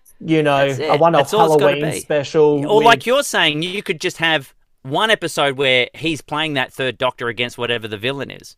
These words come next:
Speaker 1: Yeah. Yeah, it could be fun to see a villain being constant who has this master plan to take the,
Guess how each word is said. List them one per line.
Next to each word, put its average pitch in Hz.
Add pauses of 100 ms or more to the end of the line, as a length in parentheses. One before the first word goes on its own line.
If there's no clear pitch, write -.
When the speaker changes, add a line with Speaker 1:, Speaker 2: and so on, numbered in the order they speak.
(160)
Speaker 1:
Yeah. 143 (540)
Yeah, 151
it 170
could 233
be 175
fun 180
to 131
see 156
a 143
villain 147
being 131
constant 151
who 143
has 143
this 139
master 143
plan 135
to -
take 135
the, 131